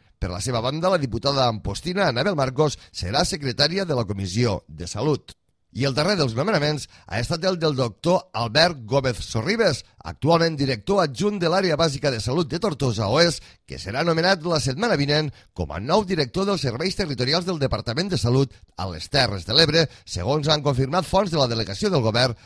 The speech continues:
a l'Agència Catalana de Notícies. La dimissió presentada pel director de serveis, nomenat l'anterior mandat, Ismael Roldán, arran de la polèmica pel creuament de declaracions sobre el projecte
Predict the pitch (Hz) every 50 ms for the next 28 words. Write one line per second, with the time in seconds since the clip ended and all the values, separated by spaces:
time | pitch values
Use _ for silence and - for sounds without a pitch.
0 | - _ - - 80 82 85 87 - 151 175 190 160 - 202 190 190 - 135 107
1 | - 113 117 110 101 98 92 87 85 85 87 - 190 170 - 165 151 135 113 101
2 | - - - _ _ _ _ - 113 147 160 165 175 170 156 185 226 190 175 156
3 | 143 143 127 110 170 180 202 208 156 147 135 113 113 101 95 82 - - 185 190
4 | 147 - 131 117 101 120 156 185 208 - - - - - 85 98 95 98 113 139
5 | 160 147 120 117 104 92 90 98 160 208 185 131 110 123 160 208 208 - - _
6 | - 90 82 76 - 107 165 190 156 110 104 98 95 113 127 139 143 127 - -
7 | - - _ - 76 98 104 131 156 175 180 175 170 160 143 110 147 160 185 208
8 | 214 180 156 196 180 139 160 139 123 131 135 143 139 143 151 196 220 214 208 170
9 | 147 113 131 123 120 113 107 - 170 180 180 131 147 120 113 104 101 - 95 98
10 | 104 151 190 185 160 151 151 127